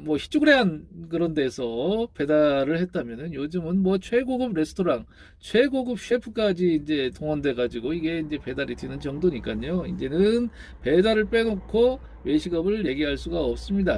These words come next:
외식업 전반의 어떤 그 지형을 바꿔놨습니다. 그러면 배달 영업만 한다고 뭐 서브치고 배달의 민족에 올린다고 해서 이게 배달이 되나요?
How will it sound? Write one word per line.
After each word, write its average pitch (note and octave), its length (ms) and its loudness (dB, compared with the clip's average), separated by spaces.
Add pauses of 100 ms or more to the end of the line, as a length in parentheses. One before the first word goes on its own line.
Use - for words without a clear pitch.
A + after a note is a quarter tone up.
외식업 G#3+ 500 2
전반의 A#3 680 0
어떤 A3+ 380 0 (380)
그 F#3+ 400 6
지형을 - 1080 2
바꿔놨습니다. F3 880 2 (1800)
그러면 F3 520 6 (1040)
배달 A#3 320 8
영업만 C#4 600 2
한다고 A3 500 2
뭐 G3 160 4
서브치고 F#3 1080 4
배달의 G#3 340 0
민족에 F#3 360 4
올린다고 G#3+ 540 2
해서 E3+ 180 4
이게 D3 200 -2
배달이 G3+ 440 -4
되나요? D#3 640 -2